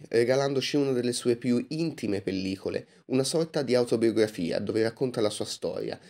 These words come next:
la storia della sua famiglia e del suo incontro e del suo innamoramento verso l'arte cinematografica. Infatti, la storia inizia dalla sua prima esperienza in sala, anzi,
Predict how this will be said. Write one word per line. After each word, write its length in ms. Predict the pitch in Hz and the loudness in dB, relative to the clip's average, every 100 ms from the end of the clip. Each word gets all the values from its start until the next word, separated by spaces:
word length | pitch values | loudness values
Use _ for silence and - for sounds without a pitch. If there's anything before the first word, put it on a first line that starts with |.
| - | -10
la 120 | 113 | -8
storia 240 | - 131 | 0 2
della 160 | 123 113 | 4 2
sua 160 | - 113 | 0 -2
famiglia 600 | 117 120 127 131 120 - - | 0 4 4 4 0 -2 -10
e 100 | - | -4
del 160 | 127 139 | 2 2
suo 180 | 135 151 | 4 4
incontro 500 | 143 151 160 170 143 | 4 4 2 4 0
e 40 | |
del 140 | 117 | 0
suo 160 | 117 131 | 0 2
innamoramento 1040 | 120 123 127 120 113 110 101 107 - - - | 2 4 4 4 4 2 0 -2 -6 -8 -4
verso 300 | 104 - 107 | -4 0 0
l'arte 320 | 98 123 135 | -2 -4 -8
cinematografica. 920 | 131 127 127 123 113 - - - - - _ _ | -6 -2 -2 -2 -2 -4 -6 -12 -14 -18 _ _
Infatti, 600 | - 190 - 107 - 202 208 | -2 -2 -2 -6 -6 -8 -6
la 100 | 110 | -4
storia 500 | - - 95 104 135 - | -4 0 2 2 0 0
inizia 400 | 214 226 233 180 | 2 2 2 2
dalla 220 | 139 127 | 2 2
sua 140 | - | -2
prima 260 | 135 147 135 | 0 2 0
esperienza 520 | 123 117 107 107 - | -2 -4 -4 -4 -2
in 120 | 107 | -2
sala, 480 | - 101 104 120 - _ _ _ | -2 -4 -2 -4 -6 _ _ _
anzi, 520 | 170 120 - - - | -2 -2 -2 -4 -6